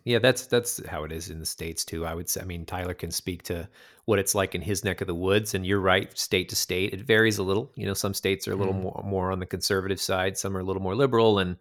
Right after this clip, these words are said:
Speaker 1: you know, you may find the split is a little different. But I do think it's, yeah, there's, there's people kind of feel there's on one or, you know, one side of that fence that you mentioned there. It's very similar.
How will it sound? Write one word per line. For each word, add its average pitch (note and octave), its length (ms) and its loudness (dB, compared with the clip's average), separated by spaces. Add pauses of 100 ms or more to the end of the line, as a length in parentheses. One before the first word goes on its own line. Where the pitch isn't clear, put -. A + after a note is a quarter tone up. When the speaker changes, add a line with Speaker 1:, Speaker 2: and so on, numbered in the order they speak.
(480)
Speaker 1:
you B2 120 -4
know, G2+ 60 -2
you G2 180 -2
may F#2 240 2
find F2+ 280 2
the F2+ 60 0
split - 440 0
is F#2 140 -4
a - 40 -4
little F2+ 160 -4
different. F#2+ 360 -8 (140)
But - 240 -16
I G2+ 80 -4
do F2+ 180 -4
think - 220 -10
it's, - 220 -6
yeah, G2 140 -4
there's, - 360 -8
there's G#2 140 -12
people A2 280 -8
kind G#2 200 -2
of F#2+ 60 -4
feel F#2 360 0 (560)
there's A2+ 260 -6
on A2 320 -2
one A2 360 6
or, - 240 -2
you A2 80 0
know, G2 80 2
one G2+ 240 4
side F2+ 280 2
of F2+ 80 -6
that F2 220 -4
fence E2+ 340 -8
that F2 200 -8
you F#2 80 -8
mentioned - 340 -10
there. - 240 -10
It's - 220 -10
very - 160 -8
similar. F#2+ 460 -8